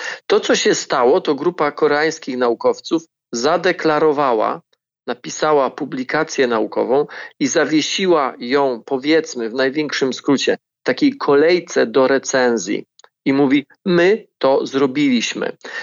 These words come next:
W tej publikacji pokazali dane, pokazali, em, czy napisali, co to jest za materiał, napisali, co zrobili z tym materiałem, czy jakie eksperymenty zostały zrobione.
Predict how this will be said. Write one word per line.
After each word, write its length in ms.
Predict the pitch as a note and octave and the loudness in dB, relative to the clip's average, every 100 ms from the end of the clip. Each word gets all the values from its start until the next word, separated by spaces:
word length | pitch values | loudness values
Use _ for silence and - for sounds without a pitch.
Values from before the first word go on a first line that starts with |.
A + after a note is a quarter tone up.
| - | -12
W 60 | - | -2
tej 140 | E3+ | 0
publikacji 680 | E3 C3+ A#2+ A#2+ B2 - A#2 | 0 0 0 0 -2 -4 -8
pokazali 600 | - A2 G#2+ G2+ A#2+ C3+ | -8 -6 -4 0 2 2
dane, 440 | C3 F3+ F3 E3+ E3 - - _ | 2 2 2 0 -2 -12 -20 _
pokazali, 840 | - - B2 A#2 C3 C3 A#2 A2 A2 | -6 -4 -2 0 0 0 0 -4 -2
em, 640 | A#2 A#2 A#2 A2+ B2 A#2 - | 0 0 -2 -4 -6 -6 -6
czy 140 | A#2 | -4
napisali, 760 | A2+ A#2+ - B2+ D3+ C3+ A#2 | -4 -4 -6 -6 -2 -2 -2
co 180 | F#2+ A#2+ | -4 -6
to 120 | - | -2
jest 220 | G#2+ G2+ - | -4 -4 -6
za 80 | F2+ | -8
materiał, 640 | G2 C#3 D3 D3+ C3+ C#3 - | -4 0 2 4 2 0 -4
napisali, 760 | D3+ F#3 F#3 D#3+ F3 E3 B2 - | -4 -4 -6 -4 0 0 -2 -6
co 240 | - E3 | 0 0
zrobili 560 | C3+ A#2+ A2+ C#3+ E3 D#3+ | 0 -4 -4 -4 -6 -6
z 120 | - | -4
tym 140 | E3 | -4
materiałem, 720 | C#3+ C#3 - C#3+ C3+ B2 B2 A#2 | -2 -2 0 2 2 2 0 -2
czy 140 | C3 | -2
jakie 340 | C#3 C3+ C#3 | -2 0 -2
eksperymenty 960 | B2 - - _ - B2 B2+ C3 B2 A#2+ | -2 -8 -18 _ -2 0 2 0 -2 -4
zostały 440 | G#2 G#2 A2+ G#2 G2 | -4 -4 0 0 2
zrobione. 480 | A2+ B2 E3 D#3 | 2 2 2 0